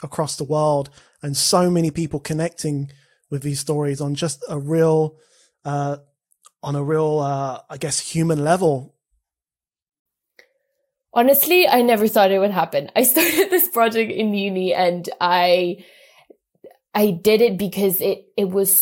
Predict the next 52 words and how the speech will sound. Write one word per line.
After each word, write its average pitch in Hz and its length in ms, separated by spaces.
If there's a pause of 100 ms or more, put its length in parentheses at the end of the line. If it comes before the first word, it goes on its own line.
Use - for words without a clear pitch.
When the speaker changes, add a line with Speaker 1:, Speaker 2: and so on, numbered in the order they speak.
Speaker 2:
so, 190 380
in 196 180
a 185 40
selfish 185 520
way, 196 280
I 185 180
needed 185 560
to 190 100
get 180 360
these 175 160
conversations 175 760
out 175 240
of 180 100
my 175 140
chest - 360
and 175 140
I 175 60
needed 175 540
to 175 120
do 175 180
it 180 140
for - 160
myself. 180 640 (800)
Um, 180 720 (100)
and 180 460 (920)
then 190 560 (180)
things 208 320
kind 208 240
of 180 80
escalated 180 640
from 175 200
there 175 180
in 175 100
a 165 60
way 175 220
that 175 160
I 170 100
didn't 170 340
expect. - 560
And 180 160
one 196 160
of 185 80
the 185 80
things 185 280
I 180 120
always 180 340
say 185 200
is 185 140
one 185 140
of 180 120
the 180 60
favorite, 180 560